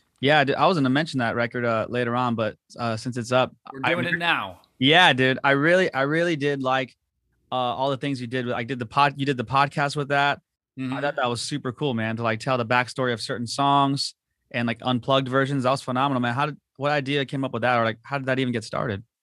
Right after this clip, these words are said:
Speaker 2: Yeah, man. I, I, I just feel like I try to do whatever I think a fan might be interested. I try to think about people that I love, and I try to think about what I would want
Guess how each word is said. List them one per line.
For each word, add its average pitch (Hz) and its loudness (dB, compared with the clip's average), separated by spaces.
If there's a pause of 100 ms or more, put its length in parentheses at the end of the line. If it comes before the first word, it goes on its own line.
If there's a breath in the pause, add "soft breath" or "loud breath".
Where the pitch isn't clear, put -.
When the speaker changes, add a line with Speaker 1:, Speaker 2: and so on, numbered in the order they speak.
(300)
Speaker 2:
Yeah, 285 -4
man. 185 -6
I, - -6
I, - -14 (120)
I 208 -4
just 277 -8
feel 233 -6
like - -8 (440)
I 196 -2
try 247 -4
to 240 0
do 196 -6
whatever 175 -2
I 156 0
think - -14 (1080 soft breath)
a 127 -8
fan 135 -8
might 131 -6
be 120 -6
interested. 127 -10
I 120 -2
try 147 -4
to 131 -4
think 131 -12
about 120 -6
people 120 -12
that 110 -8
I 123 0
love, 131 -2
and 113 -14
I 117 -6
try 117 -8
to - -14
think 120 -12
about 113 -10
what 117 -6
I 110 -2
would 127 -8
want 127 -6